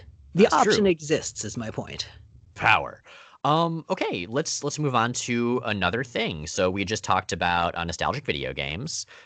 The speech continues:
Speaker 2: for a
Speaker 1: Mm-hmm.
Speaker 2: bit. Uh, what's next?
Speaker 1: Well, thinking about f-, high school and nostalgia and where it was, someone asked, "Is Florida as nuts as people say, and why?"
Speaker 2: Right. So we both, uh,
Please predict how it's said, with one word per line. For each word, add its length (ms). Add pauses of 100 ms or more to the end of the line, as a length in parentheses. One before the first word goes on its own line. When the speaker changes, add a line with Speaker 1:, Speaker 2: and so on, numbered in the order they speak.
(140)
Speaker 2:
for 200
a 40
Speaker 1:
Mm-hmm. 60
Speaker 2:
bit. 300
Uh, 260
what's 180
next? 340 (1200)
Speaker 1:
Well, 280 (600)
thinking 200
about 180
f-, 160 (120)
high 160
school 420
and 180
nostalgia 600 (160)
and 100
where 200
it 100
was, 220
someone 280
asked, 440
"Is 180
Florida 540
as 120
nuts 320
as 140
people 320
say, 480 (320)
and 220
why?" 440 (960)
Speaker 2:
Right. 300
So 160
we 160
both, 560
uh, 560